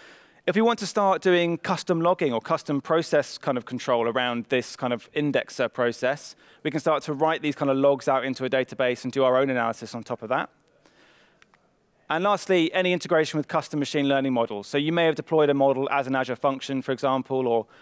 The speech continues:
as a Kubernetes cluster, um,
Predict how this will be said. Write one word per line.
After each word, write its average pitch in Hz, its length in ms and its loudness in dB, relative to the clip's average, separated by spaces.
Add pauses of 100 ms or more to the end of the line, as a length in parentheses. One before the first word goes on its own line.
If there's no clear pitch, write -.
(140)
as 139 200 -2
a - 20 -6
Kubernetes 135 560 -4
cluster, 131 480 -2 (400)
um, 131 320 0